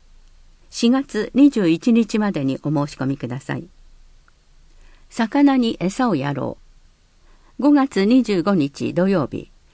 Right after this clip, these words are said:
十五時から十六時三十分まで行います。会場は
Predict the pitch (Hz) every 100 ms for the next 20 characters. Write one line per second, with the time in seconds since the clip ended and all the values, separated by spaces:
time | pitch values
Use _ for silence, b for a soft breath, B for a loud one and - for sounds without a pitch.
0 | b b 180 277 285 269 196 147 135 -
1 | 170 262 262 247 170 147 190 202 214 202
2 | 147 143 147 123 127 127 127 120 120 143
3 | - - - - - b b b - 240
4 | 254 247 214 180